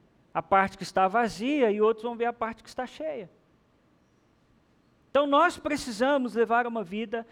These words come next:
de gratidão ao Senhor. Quarta evidência, quarta evidência de uma vida cheia do Espírito Santo,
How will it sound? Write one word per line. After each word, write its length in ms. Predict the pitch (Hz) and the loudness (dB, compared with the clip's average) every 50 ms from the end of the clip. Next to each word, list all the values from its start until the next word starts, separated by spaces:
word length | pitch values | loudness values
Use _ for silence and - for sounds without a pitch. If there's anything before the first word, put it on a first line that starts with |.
| - - _ _ | -20 -20 _ _
de 100 | 151 190 | -14 -6
gratidão 520 | 202 226 233 247 233 - 233 226 254 269 269 | -2 0 0 0 -2 -6 -6 -4 -4 -2 -2
ao 80 | 269 - | -4 -6
Senhor. 320 | - 311 349 330 302 262 | -6 -2 4 4 4 6
Quarta 320 | 277 330 339 339 339 339 | 6 4 2 4 4 2
evidência, 720 | 294 285 320 247 226 277 302 320 302 240 - - 220 220 220 | 2 2 0 0 2 2 4 4 2 0 0 0 -2 -2 0
quarta 400 | 220 240 277 285 294 285 285 285 | 2 2 2 2 2 2 0 0
evidência 560 | 269 226 247 202 190 240 262 277 269 240 202 | 0 0 -2 -2 0 2 2 0 0 -4 -8
de 80 | 214 226 | -6 -4
uma 120 | 226 208 | -2 -2
vida 360 | 180 175 226 247 208 214 202 | -2 -2 -4 -4 -2 -2 -2
cheia 240 | 202 - 214 214 208 | -2 0 0 0 0
do 80 | 190 196 | -2 -6
Espírito 400 | - - - 208 185 180 - - | -12 -10 -12 -12 -12 -12 -16 -10
Santo, 500 | - 247 277 302 - - 220 226 240 | -6 -4 -4 -4 -4 -6 -8 -8 -8